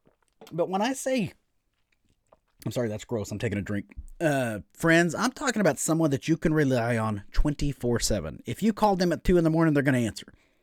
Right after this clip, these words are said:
Um, although Ty did call me at midnight the other night and FaceTime me, and I was dead asleep and didn't answer,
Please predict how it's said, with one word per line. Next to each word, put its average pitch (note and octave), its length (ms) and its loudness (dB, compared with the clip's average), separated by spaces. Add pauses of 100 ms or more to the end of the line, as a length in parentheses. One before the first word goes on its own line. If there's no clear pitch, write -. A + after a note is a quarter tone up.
(680)
Um, A#2+ 680 0 (800)
although F3 200 6
Ty G#3 340 6
did D#3 220 2
call D3 180 4
me D3 140 0
at A#2 100 0
midnight C3+ 300 0
the C#3+ 80 0
other C3+ 120 0
night C3+ 240 2
and G#2+ 120 -8
FaceTime C3+ 420 -2
me, C#3 80 0
and B2+ 100 0
I C3 40 0
was A#2+ 180 -2
dead B2 240 -2
asleep B2 300 -4
and F2+ 180 -6
didn't A#2+ 260 0
answer, D3 460 2